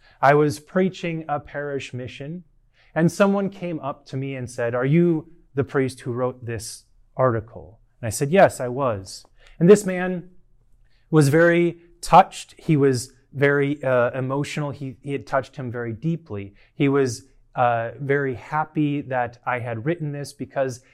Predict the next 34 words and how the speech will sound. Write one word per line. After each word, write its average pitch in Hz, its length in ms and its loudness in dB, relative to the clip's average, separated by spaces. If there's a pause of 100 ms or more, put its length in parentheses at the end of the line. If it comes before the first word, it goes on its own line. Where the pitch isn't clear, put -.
(120)
it 143 160 -4
gave 180 200 4
him 170 160 -2
a 156 140 -4
new 151 80 -4
perspective 135 720 -6
on 127 120 -6
the 127 60 -8
mercy 123 380 -8
of 107 140 -8
God, 117 460 -4 (280)
and 139 120 0
it 156 100 0
helped 196 320 -2
him 180 120 -2
to 160 80 0
take 156 360 -8
his 139 340 -6
faith 123 400 -10 (200)
more 120 240 -6
seriously, 143 1000 -4 (300)
and 156 160 2
it 160 240 2
really 175 380 0
effected 151 540 -4
a, 135 280 -4
a 123 280 0 (160)
small 190 640 -2 (160)
but 165 200 0
significant 185 880 -2
conversion 147 520 -6
in 131 140 -8
his 120 180 -10
life, - 460 -12